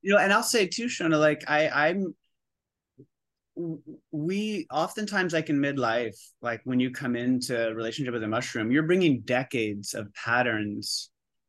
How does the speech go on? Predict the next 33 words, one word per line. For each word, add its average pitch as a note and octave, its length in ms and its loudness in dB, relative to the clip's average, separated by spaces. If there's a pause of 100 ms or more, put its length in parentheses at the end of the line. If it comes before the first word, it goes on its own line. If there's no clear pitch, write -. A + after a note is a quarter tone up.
(200)
and A2 560 -2 (800)
pattern, D3+ 440 2
you D3 120 2
know, B2 380 4
and, C3+ 200 -4
and D3+ 80 -2
just F#3 240 -4
life. D#3 380 2 (200)
Yeah, C#3+ 340 2
just B2 300 -10
decades D#3+ 400 0
of C3 100 -8
patterns. C3+ 340 0
And C3+ 120 2
it D#3+ 80 -4
can F3+ 120 -8
take F3 240 -4
decades E3 400 -2
for - 140 -8
those D#3 240 0
things D#3+ 400 0
to, C#3+ 280 0 (1000)
to, D3 200 0
to D#3 140 -2
be D#3 160 4
reshaped, D#3+ 800 -2
you A#2+ 100 -6
know? A#2 100 -4
And A#2 140 -8
so C3+ 100 -2
I C3 60 0
give D3 240 0
myself C#3+ 640 0